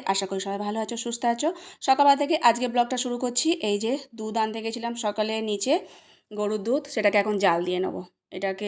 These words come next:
জাল দিয়ে একেবারে ভগবানকে সেবা দিয়ে দেবো। আমি একেবারে রেডি বা-, রেডি হয়ে গেছি, বাজারে যাব, আহ, বাজার হাট একদমই নেই, আর ভগবানকে এটা ভোগ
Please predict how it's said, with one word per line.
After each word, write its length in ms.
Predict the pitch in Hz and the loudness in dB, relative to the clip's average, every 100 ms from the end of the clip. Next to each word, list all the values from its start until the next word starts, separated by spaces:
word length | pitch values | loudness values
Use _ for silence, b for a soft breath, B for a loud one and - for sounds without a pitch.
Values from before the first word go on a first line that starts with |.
| 202 | 0
জাল 220 | 202 180 190 | 2 4 2
দিয়ে 200 | 214 277 | 0 0
একেবারে 380 | 202 190 190 190 | 0 -2 0 0
ভগবানকে 440 | 185 180 185 185 | -2 0 0 0
সেবা 280 | 220 196 190 | -2 0 2
দিয়ে 180 | 190 220 | 2 -2
দেবো। 180 | 220 190 240 B B - | 0 -2 -4 B B -4
আমি 160 | 214 247 | -2 0
একেবারে 260 | 247 254 | 0 -2
রেডি 220 | 220 214 233 | -2 -2 -4
বা-, 180 | 233 - 226 | -4 -6 -2
রেডি 260 | 214 220 262 | 0 2 2
হয়ে 200 | 220 180 | 2 2
গেছি, 220 | 170 175 | 0 -4
বাজারে 340 | 190 190 208 214 | 2 2 2 2
যাব, 180 | 220 226 | 2 2
আহ, 640 | 277 - - - 202 196 | -2 -4 -20 -12 -6 0
বাজার 240 | 196 190 202 | 0 2 0
হাট 120 | 208 | 0
একদমই 320 | 190 196 214 | -2 -2 -2
নেই, 180 | 214 196 - | -2 -2 -4
আর 120 | 185 185 | -4 0
ভগবানকে 380 | 185 190 190 196 | 2 2 2 0
এটা 140 | 190 190 | 0 -2
ভোগ 260 | 190 190 | 0 -2